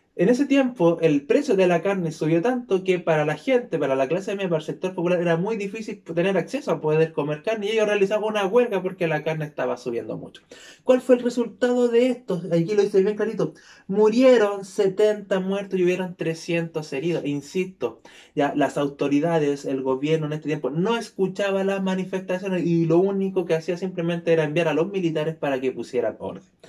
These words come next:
Y en este sentido, ¿cierto? Eh, apareció un general militar que se llamaba Silva Renard. Y este señor Silva Renard es la persona que pone, ¿cierto? Eh, orden o que de, mm,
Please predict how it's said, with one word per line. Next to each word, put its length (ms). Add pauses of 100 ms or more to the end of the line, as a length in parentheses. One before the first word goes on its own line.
(340)
Y 100
en 80
este 220
sentido, 540
¿cierto? 580
Eh, 380
apareció 540
un 60
general 360
militar 380
que 100
se 80
llamaba 320
Silva 440
Renard. 420 (320)
Y 60
este 140
señor 280
Silva 340
Renard 300
es 240
la 240
persona 640 (520)
que 160
pone, 540
¿cierto? 640
Eh, 220
orden 420
o 100
que 300
de, 460
mm, 400